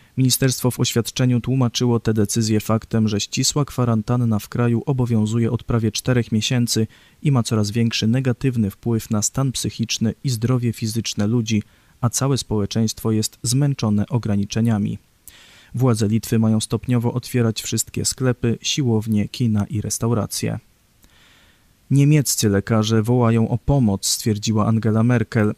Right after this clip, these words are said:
Podczas posiedzenia Bundestagu kanclerz Niemiec zaznaczyła, że trzecia fala pandemii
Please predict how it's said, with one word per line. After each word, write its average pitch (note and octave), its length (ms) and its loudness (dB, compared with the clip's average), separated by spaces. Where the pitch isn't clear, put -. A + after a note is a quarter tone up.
Podczas A2 360 -2
posiedzenia A#2 540 0
Bundestagu A#2 720 0
kanclerz A#2+ 480 -2
Niemiec B2 300 0
zaznaczyła, B2 640 0
że A2+ 140 0
trzecia - 480 -4
fala B2 320 0
pandemii A2+ 600 0